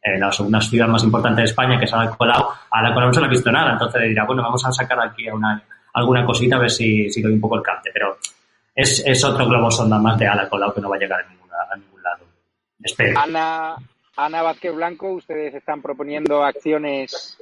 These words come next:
Speaker 2: en el Congreso en contra de la ocupación. Es un problema que cada vez afecta a más españoles que temen incluso irse de vacaciones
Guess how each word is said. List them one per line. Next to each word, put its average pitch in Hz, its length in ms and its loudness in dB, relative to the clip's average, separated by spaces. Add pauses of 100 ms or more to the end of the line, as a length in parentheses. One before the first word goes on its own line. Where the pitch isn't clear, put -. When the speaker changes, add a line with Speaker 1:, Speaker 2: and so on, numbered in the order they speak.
Speaker 2:
en 135 160 -14
el 135 100 -8
Congreso 143 520 2
en 131 120 -2
contra 135 300 2
de 131 80 4
la 127 80 2
ocupación. 170 520 -4
Es - 120 -10
un 127 80 -6
problema 127 340 -6
que 113 60 -8
cada 117 160 -8
vez 123 180 -8 (120)
afecta 120 500 -2
a 110 100 -2
más 113 180 -2
españoles 127 560 0
que 113 120 -2
temen 139 420 0
incluso 131 280 -2
irse 151 140 2
de 147 60 6
vacaciones 156 480 2